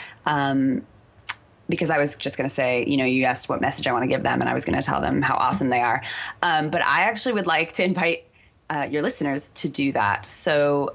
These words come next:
um, for listeners out there, what you could do, uh, I would invite you to do, is to go to the mirror and look yourself in the eyes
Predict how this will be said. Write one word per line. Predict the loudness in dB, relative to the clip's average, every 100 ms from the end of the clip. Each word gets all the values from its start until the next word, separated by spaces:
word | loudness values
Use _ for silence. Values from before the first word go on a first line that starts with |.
| -2
um, | 0 0 2 2 0 -2 -6
for | -2 0
listeners | 0 0 0 2
out | 0 0
there, | 0 0 -2
what | -2
you | 0 -2 -4 -16 -6
could | -2 0
do, | 0 2 0 -4 -12 -4
uh, | -2
I | 0 0
would | 0
invite | 0 2
you | 0
to |
do, | 0 0
is | 0 0
to | 0
go | 0 0
to | 0 2
the |
mirror | 4 6 4 4 2 2 0 -2 -10 -12 -12 -4
and | 0 2 2
look | 0 0
yourself | 0 0 0 -2 -2 -2
in | 2 4
the | 2
eyes | 0 0 0 -2 -4 -14